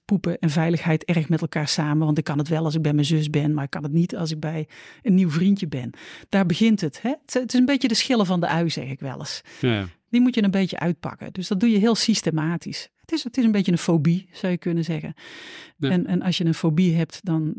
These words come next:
Speaker 1: voor bijen, dan zet je iemand ook niet meteen, eh, als een imker, zeg maar, achter de bijenkas. Maar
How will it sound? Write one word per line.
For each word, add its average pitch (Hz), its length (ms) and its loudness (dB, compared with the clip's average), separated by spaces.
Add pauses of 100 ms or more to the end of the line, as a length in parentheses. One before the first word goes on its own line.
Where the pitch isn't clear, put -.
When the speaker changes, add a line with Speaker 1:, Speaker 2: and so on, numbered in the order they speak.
(100)
Speaker 1:
voor 175 200 0
bijen, 170 380 0
dan 165 140 0
zet 165 160 0
je 175 60 -2
iemand 160 240 2
ook 180 100 0
niet 196 100 4
meteen, 185 440 0
eh, 170 600 0
als 170 120 0
een 180 100 0
imker, 170 400 0
zeg 165 200 -6
maar, 175 100 -2
achter 160 180 -4
de 151 60 0
bijenkas. 165 640 -2
Maar 170 240 0